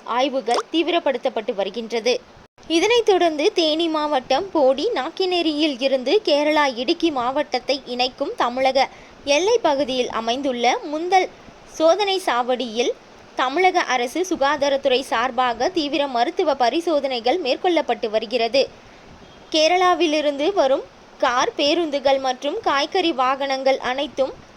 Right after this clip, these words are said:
நிறுத்தப்பட்டு, வாகன ஓட்டிகள் மற்றும் பயனாளிகளுக்கு காய்ச்சல் பரிசோதனை நடைபெறுகிறது. தமிழக எல்லை பகுதிகளில் நிபா வைரஸ் பரவல் தீவிர கண்காணிப்புக்கு உட்படுத்தப்பட்டு, இருபத்தி நான்கு மணி நேரமும் மருத்துவ பரிசோதனை முகாம்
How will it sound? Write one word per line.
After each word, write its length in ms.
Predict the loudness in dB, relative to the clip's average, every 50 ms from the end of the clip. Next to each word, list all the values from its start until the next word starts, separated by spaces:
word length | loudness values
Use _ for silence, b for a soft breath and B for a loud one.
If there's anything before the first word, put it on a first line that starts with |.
| -20 -20 -20 -20 -6 -2
நிறுத்தப்பட்டு, 680 | 2 2 2 2 2 0 0 0 -4 -2 0 -4 -2 0
வாகன 440 | 0 0 0 0 0 0 0 0
ஓட்டிகள் 500 | 2 2 0 0 0 -6 -2 0 0 0
மற்றும் 420 | 2 0 -4 -4 -2 -6 -4 -4 -2
பயனாளிகளுக்கு 840 | -2 -2 -2 -2 -2 -2 0 0 2 2 2 0 0 -2 -4 -10 -6
காய்ச்சல் 400 | -4 -2 -2 -2 -2 -2 -4 -2
பரிசோதனை 680 | 0 0 0 0 0 -2 -2 -2 -2 -2 -2 -4 -6 -6 -12 -20 -14 -8
நடைபெறுகிறது. 800 | -4 -4 -4 -2 -4 -4 -6 -4 -2 -2 -2 2 2 2 0 0 -8 -20 -20 -20 -20 _ _ -20 -20 -20 -8 -4
தமிழக 420 | -2 -2 0 2 2 4 4 4
எல்லை 380 | 2 2 2 0 2 2 0 2
பகுதிகளில் 640 | 2 0 0 0 0 -4 0 0 0 2 2 2 2
நிபா 340 | 2 0 0 0 0 0 2
வைரஸ் 420 | 2 0 2 2 0 0 0 0
பரவல் 440 | 0 2 4 4 4 4 4 2 2 -2 -10 -20 -20 -20 -8 -2
தீவிர 340 | 2 2 4 4 4 4
கண்காணிப்புக்கு 840 | 2 0 -2 -4 -2 0 0 0 0 0 -4 -6 -6 -12 -6 -2 0 2 2
உட்படுத்தப்பட்டு, 760 | 2 2 2 0 0 0 2 0 0 2 2 -2 -2 -2 -6
இருபத்தி 380 | 0 0 0 0 0 0 0 0
நான்கு 300 | 0 -2 -2 -2 -4 -4
மணி 240 | -4 -4 -4 -4 -4
நேரமும் 460 | -2 0 0 0 0 -2 -2 -6 -4 -2
மருத்துவ 440 | -2 0 0 0 0 2 2 2 4
பரிசோதனை 640 | 4 2 2 2 0 -2 -4 -4 -4 -4 -4 -4
முகாம் 360 | -4 -6 -2 -2 -2 -2 -2